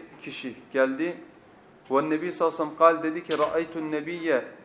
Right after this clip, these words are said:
yasubbul ma'a ala ra'si minel harri ve huve saim."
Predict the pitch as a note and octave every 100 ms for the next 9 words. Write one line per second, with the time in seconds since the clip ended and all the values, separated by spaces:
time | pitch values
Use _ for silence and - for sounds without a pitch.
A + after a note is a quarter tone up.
0 | C3+ C#3+ - F3 D3+ D#3 D3+ E3+ D#3+ D3
1 | D3 D3 D3 D#3 D#3+ - D3+ D3 C#3+ C#3+
2 | C#3 E3 E3+ D#3 D3 C#3 C#3+ C#3 - D3+
3 | B2+ A2